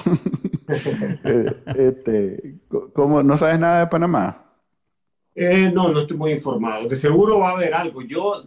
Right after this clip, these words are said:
Speaker 2: te digo, no estoy muy, orgánicamente no estoy muy metido.
Speaker 1: ¿Y vos, Juan Carlos, en Florida no,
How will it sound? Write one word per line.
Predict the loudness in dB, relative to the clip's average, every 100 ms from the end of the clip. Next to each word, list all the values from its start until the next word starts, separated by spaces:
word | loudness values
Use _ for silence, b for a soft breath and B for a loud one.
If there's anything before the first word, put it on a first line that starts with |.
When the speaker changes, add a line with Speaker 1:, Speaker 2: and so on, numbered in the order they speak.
| -20 _ -10
Speaker 2:
te | -6
digo, | -2 -2
no | -2 -4
estoy | -6 -6 -6
muy, | -4 -2 0
orgánicamente | 0 -2 -2 -4 -4 -4 -4 -4 -4
no | -4 -6
estoy | -4 0 2
muy | 2 2
metido. | 0 -2 -4 -4 -6 -12 -20 -20 -20 -20 -20 -20 -18 -18 B B B
Speaker 1:
¿Y | 2
vos, | 2
Juan | 2 0
Carlos, | 0 2 2
en | 0
Florida | -2 0 2 2
no, | 2 0 -2 -4 -8 -10